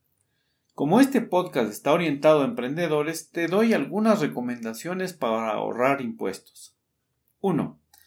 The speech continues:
al iniciar tus actividades económicas, aprovecha la posibilidad de darte de alta en el organismo de servicio de rentas,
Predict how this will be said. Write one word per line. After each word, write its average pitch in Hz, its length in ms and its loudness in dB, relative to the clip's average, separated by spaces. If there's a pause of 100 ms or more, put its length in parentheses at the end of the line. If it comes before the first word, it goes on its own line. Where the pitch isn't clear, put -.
(560)
al 123 180 0
iniciar 123 420 -2
tus 202 180 -4
actividades 139 600 -2
económicas, 143 840 -6
aprovecha 165 600 -2
la 190 180 -4
posibilidad 127 720 -4
de 135 160 -6
darte 160 380 -2
de 135 140 -2
alta 165 280 -4
en 151 120 -8
el 135 140 -6
organismo 143 640 -4
de 139 120 -8
servicio 131 520 -8
de 110 100 -6
rentas, 135 640 -4